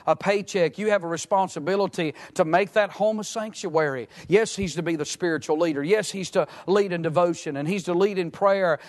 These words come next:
and he's to be the one that's strong in faith, but you're the one to set the atmosphere. He ought to come home to a clean house. He ought to come home to, to children that,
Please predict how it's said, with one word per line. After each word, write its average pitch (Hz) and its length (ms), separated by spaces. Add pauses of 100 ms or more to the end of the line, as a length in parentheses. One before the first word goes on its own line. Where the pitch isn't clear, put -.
(100)
and 160 100
he's 196 140
to 185 80
be 196 100
the 180 80
one 190 220
that's 156 140
strong 196 380
in 170 120
faith, 202 340
but 147 160
you're 240 80
the 226 80
one 185 240
to 160 80
set 208 300
the 202 100
atmosphere. 180 800 (220)
He 233 100
ought 202 140
to - 100
come 180 200
home 196 260
to 190 140
a 180 40
clean 208 300
house. 185 400
He 220 120
ought 208 180
to 160 80
come 190 200
home 196 280
to, 180 180 (220)
to 190 120
children 170 540
that, 165 220